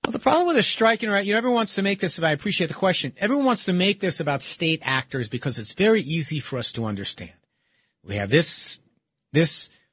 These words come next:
country is in this place and it's doing this thing.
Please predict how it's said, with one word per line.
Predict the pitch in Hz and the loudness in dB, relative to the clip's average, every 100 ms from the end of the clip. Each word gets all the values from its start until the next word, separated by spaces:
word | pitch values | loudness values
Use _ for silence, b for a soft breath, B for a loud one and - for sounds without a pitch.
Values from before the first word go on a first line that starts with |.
| _ | _
country | - 208 226 240 226 220 | 2 2 4 2 2 0
is | 175 127 117 | -2 -4 -2
in | 117 | 0
this | 160 - | 0 0
place | - 160 165 156 - | 0 2 2 2 -2
and | 135 123 | -4 -4
it's | 104 | -4
doing | 156 143 135 | -2 0 2
this | 170 - | 2 0
thing. | 160 156 151 | 0 0 0